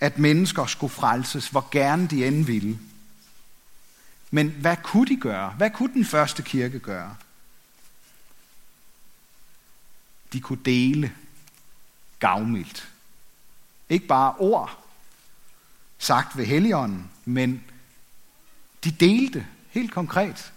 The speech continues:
de ting, de havde med hinanden. Og hvor kan vi lære meget af dem, uden at vi ender i at skulle til at diskutere,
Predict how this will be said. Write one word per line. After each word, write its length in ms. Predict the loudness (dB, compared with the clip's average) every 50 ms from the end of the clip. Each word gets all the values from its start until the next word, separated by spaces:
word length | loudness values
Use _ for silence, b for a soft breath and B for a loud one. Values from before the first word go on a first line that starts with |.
| -20 -12 -8 -6
de 80 | -6
ting, 320 | -4 -2 -2 -2 -2 -2 -4
de 100 | -4 -4
havde 340 | -4 -4 -4 -4 -6 -8 -6
med 160 | -4 -4 -2
hinanden. 440 | -2 -2 -4 -4 -6 -8 -12 -16 -18 -20 -20 -20 -20 -20 -20 -20 _ -20 b b b b b b b b
Og 120 | 0 4
hvor 120 | 6 4 4
kan 320 | 4 6 6 8 8 8
vi 60 | 6
lære 340 | 4 6 6 8 8 8 8
meget 460 | 8 8 8 8 8 8 6 4 2
af 140 | 0 -4 -4
dem, 340 | -2 0 0 0 0 -2 -4 -8 b b b b b b b b b b b b b b -10 -2 4
uden 300 | 6 8 8 10 8 8
at 320 | 8 6 4 4 4 4
vi 240 | 4 6 6 4 2 -2 -8 -20 -20 -20 -20 -6 0
ender 240 | 4 4 6 6 6
i 180 | 6 6 6 4
at 120 | 2 2
skulle 200 | 0 -2 -2 0
til 100 | 2 4
at 160 | 4 2 2
diskutere, 800 | 0 -2 -2 -4 -8 -8 -6 -6 -4 -2 0 0 2 2 0 0